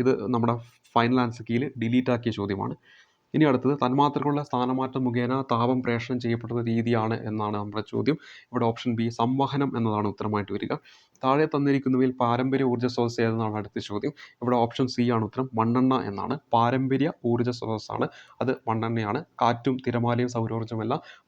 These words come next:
പാരമ്പര്യേതര ഊർജ്ജ സ്രോതസ്സാണെന്ന കാര്യം ഓർത്തിരിക്കുക. ഇന്ത്യയുടെ ചൊവ്വാ ദൗത്യം ഏത് പേരിലാണ് അറിയപ്പെടുന്നത് എന്നാണ് നമ്മുടെ ചോദ്യം. ഇവിടെ ഓപ്ഷൻ ഡി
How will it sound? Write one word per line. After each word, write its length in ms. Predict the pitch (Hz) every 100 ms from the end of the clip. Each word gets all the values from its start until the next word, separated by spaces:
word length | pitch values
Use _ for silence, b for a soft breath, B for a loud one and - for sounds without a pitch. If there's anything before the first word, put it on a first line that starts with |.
| 123
പാരമ്പര്യേതര 720 | 117 127 131 135 135 131 160 - 120
ഊർജ്ജ 200 | 120 117
സ്രോതസ്സാണെന്ന 600 | 120 110 110 113 104 101 104
കാര്യം 180 | 123 135 110
ഓർത്തിരിക്കുക. 460 | 104 98 - 113 - B B B -
ഇന്ത്യയുടെ 340 | 139 151 156 156
ചൊവ്വാ 240 | 139 131 135 131
ദൗത്യം 280 | 127 131 127 117
ഏത് 180 | 127 143
പേരിലാണ് 380 | 123 117 117 120 113
അറിയപ്പെടുന്നത് 560 | 117 120 120 113 117 110
എന്നാണ് 200 | 110 110 107
നമ്മുടെ 200 | 104 101
ചോദ്യം. 240 | 110 110 165 B B 131
ഇവിടെ 180 | 123 117
ഓപ്ഷൻ 220 | 120 - 127
ഡി 60 | 117